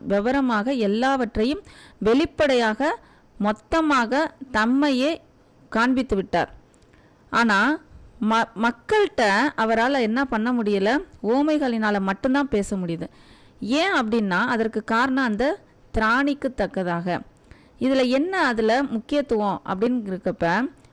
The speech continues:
ஒரு எடுத்துக்காட்டு, ஒரு பாத்திரம் இருக்குதுன்னா, வெவ்வேறு வடிவத்துல வெவ்வேறு அளவுல பாத்திரம் இருக்குன்னா, அந்த பாத்திரமுடைய கொள்ளளவு எந்த அளவுக்கு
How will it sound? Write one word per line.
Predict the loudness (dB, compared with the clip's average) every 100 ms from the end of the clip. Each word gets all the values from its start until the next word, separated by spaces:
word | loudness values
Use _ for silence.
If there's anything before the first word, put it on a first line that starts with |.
| -6
ஒரு | -2 2
எடுத்துக்காட்டு, | 0 0 -4 -4 -4 -2 0 0 -2 -10 _ -20 _ -20 _ -20 -8
ஒரு | 0 2 2 0 -2
பாத்திரம் | 0 0 0 0 2
இருக்குதுன்னா, | 2 2 2 2 0 -2 -2
வெவ்வேறு | 0 2 2 2 2 4 2 0 -4 -20 -20 -20 -12 -2
வடிவத்துல | 2 2 2 0 0 2 0
வெவ்வேறு | 0 0 2 2 4 2 0 -6 -6
அளவுல | 0 2 2 2 0 0
பாத்திரம் | 0 0 -2 -2
இருக்குன்னா, | -2 -2 -4 -4 -2
அந்த | -2 -2 -2
பாத்திரமுடைய | 0 0 0 0 0 2 0 0 0
கொள்ளளவு | 0 2 2 0 0 0 0 0
எந்த | -2 0 0 2
அளவுக்கு | 2 0 0